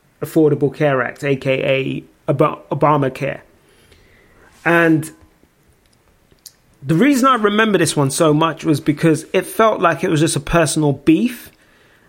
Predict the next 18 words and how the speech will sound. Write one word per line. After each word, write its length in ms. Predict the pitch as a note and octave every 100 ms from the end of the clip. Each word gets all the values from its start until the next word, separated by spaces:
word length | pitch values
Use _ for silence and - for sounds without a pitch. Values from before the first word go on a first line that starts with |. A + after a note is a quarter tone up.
| -
Like, 180 | C#3+
he 120 | - F3
just 160 | E3+
had 220 | D#3 F3+
this 140 | F3+ -
personal 520 | - F#3 G3 - F#3+
beef 540 | C#3+ - D#3+ D#3 D3
with 240 | D#3+ D3+ -
Obama 720 | D#3 D3 C#3+ C3+ C3 C3 B2+ - - - -
and 320 | C#3 C3 C3
wanted 360 | C3 D3 - C#3+
to 100 | C#3+
destroy 680 | C3 C3+ - - C#3+ C3+ - -
anything 600 | A3 A3+ D#3+ - D#3 D3+
that 180 | D3
would 180 | C3+ D3
be 120 | D3+
considered 720 | D3 C#3+ C3+ - D3+ C#3+ C#3